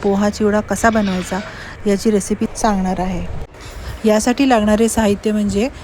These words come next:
शेंगदाणा, चणा डाळ, राई, जिरं, बडीशेप, काजू, हळद आणि बारीक कापलेली मिरची,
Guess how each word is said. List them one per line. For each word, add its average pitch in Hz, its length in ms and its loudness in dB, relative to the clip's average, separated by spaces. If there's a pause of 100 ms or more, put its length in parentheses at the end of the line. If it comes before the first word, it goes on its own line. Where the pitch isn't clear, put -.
(140)
शेंगदाणा, 208 540 0
चणा 202 320 -2
डाळ, 226 260 2
राई, 208 440 -2
जिरं, 202 520 -4
बडीशेप, 196 540 -2 (160)
काजू, 196 460 0 (420)
हळद 196 380 6 (100)
आणि 226 220 2
बारीक 208 380 2
कापलेली 202 340 0
मिरची, 233 380 0